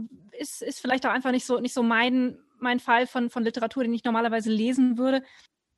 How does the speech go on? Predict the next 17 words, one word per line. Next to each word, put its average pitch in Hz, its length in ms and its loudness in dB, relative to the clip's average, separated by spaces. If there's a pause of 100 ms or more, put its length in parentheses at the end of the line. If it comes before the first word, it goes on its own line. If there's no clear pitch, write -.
(140)
This 269 220 -2
Mournable 294 380 6
Body 262 280 2
fand 262 300 0
ich, 254 480 -4
äh, 226 160 0
aufgrund 220 340 -2
des 220 160 -2
Hintergrunds, 247 760 0
ähm, 208 280 -4
in 208 140 -6
Zimbabwe 277 440 -2
sehr 262 200 0
un-, 262 160 0
sehr 254 180 -2
interessant. 262 420 -4
Also 220 180 -4